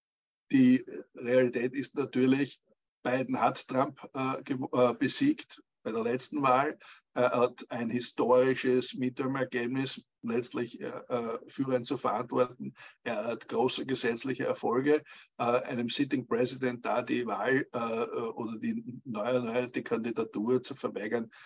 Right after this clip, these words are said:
äh, unter diesen Umständen, glaube ich, ist, äh, auszuschließen. Also ich, wenn Biden es will, außer Biden sagt aus irgendwelchen privaten Gründen, ja, er will das nicht, ja, äh,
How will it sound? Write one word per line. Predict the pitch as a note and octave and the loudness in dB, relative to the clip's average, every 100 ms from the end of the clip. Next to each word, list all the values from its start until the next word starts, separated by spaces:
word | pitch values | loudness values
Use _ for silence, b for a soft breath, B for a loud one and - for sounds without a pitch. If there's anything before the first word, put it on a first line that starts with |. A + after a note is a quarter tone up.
| B - | B -4
äh, | A#2+ | -2
unter | C3 G#2+ | -2 -6
diesen | A#2 B2+ B2 B2+ A#2+ - - _ _ | -2 -2 0 -2 -2 -6 -20 _ _
Umständen, | - C3+ C3+ - A2+ A2 C3+ | -8 -4 -2 -2 -2 -2 -4
glaube | B2 A2 - | -4 -2 -2
ich, | A3 | -4
ist, | - - - | -4 -6 -6
äh, | - - | -8 -6
auszuschließen. | A2+ B2+ - - - - F#2 - A2 | 0 2 2 -6 -6 -6 -8 -8 -8
Also | G#2+ | -6
ich, | A2 A2 - - | -4 -6 -12 -10
wenn | A#2+ A#2+ C3+ C3+ | -2 0 0 0
Biden | - A#2+ A2+ A#2+ | -2 0 -4 -6
es | G2 G#2+ | -6 2
will, | B2+ D3+ - B B B | 6 6 4 B B B
außer | A#2+ D3 C#3+ A2+ | 4 6 6 2
Biden | A2+ A#2+ B2+ | 2 0 2
sagt | C3 A#2 | 0 0
aus | A#2 | 2
irgendwelchen | B2+ A#2+ A2+ A#2 A2+ | 2 2 -4 -4 -4
privaten | G#2+ G#2 C3 C3 | 0 2 2 0
Gründen, | G#2 G#2 G2+ A2 G#2 | -2 -4 -6 -8 -6
ja, | G#2+ A#2 | -2 -2
er | A2+ G2+ | -2 -4
will | A2 | -4
das | G#2+ G2+ G#2+ | -2 -6 -2
nicht, | A#2 C3 - - | 2 2 -2 -6
ja, | |
äh, | G2+ | -6